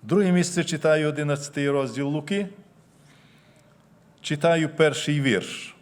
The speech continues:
«Случилось, что когда он, то есть Иисус, в одном месте молился и перестал, один из учеников его сказал ему: 'Господи, научи нас молиться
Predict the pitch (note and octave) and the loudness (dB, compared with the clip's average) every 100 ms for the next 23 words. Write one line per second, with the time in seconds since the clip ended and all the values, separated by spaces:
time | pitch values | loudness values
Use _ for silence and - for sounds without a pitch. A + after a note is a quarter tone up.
0 | _ _ _ _ _ _ _ _ _ _ | _ _ _ _ _ _ _ _ _ _
1 | _ _ _ _ - - D#3 G3 A#3 G#3 | _ _ _ _ -10 -2 0 2 4 4
2 | F3 - - E3+ F3 D3+ F#3 E3+ - F3 | 2 0 -2 2 2 6 4 4 4 4
3 | D3 A#2+ - D#3+ D3 C#3+ - D3+ D#3 D3 | 4 2 0 2 2 0 -2 0 2 2
4 | F3 D3+ - - C#3+ D3 D#3 D#3 D#3 D3+ | 0 0 -4 -2 -2 0 0 0 -2 -2
5 | D#3+ D#3 F3+ F#3 D#3 - C#3 D#3 C#3+ D#3+ | -2 0 2 2 0 0 -2 -2 -4 -2
6 | D#3+ D#3+ G#3+ F#3+ D#3+ - - _ _ _ | -2 0 2 2 0 -10 -20 _ _ _
7 | _ _ _ - D3 D#3+ G#3+ G#3 F3+ E3 | _ _ _ -4 -2 2 0 0 -2 -2
8 | F3 F3+ F3 F3 F#3 E3+ E3+ E3 E3+ D#3+ | -2 0 0 2 2 2 2 4 4 2
9 | C#3 - D#3 E3 C#3 C3+ C3 B2+ F#3+ F#3 | 0 -2 4 4 4 0 -2 2 2 0
10 | - D3 B2+ G#2+ - - - _ _ _ | -2 -2 0 -2 -4 -16 -20 _ _ _
11 | _ _ B2+ D3 D#3 D3+ - G#3 G#3+ G3 | _ _ 0 4 4 2 0 2 2 0
12 | - - - B2 D3 E3 - D#3 D#3 D3 | -4 -16 -16 0 2 2 0 0 2 0
13 | - - F#2 D#2 | -2 -8 -8 -8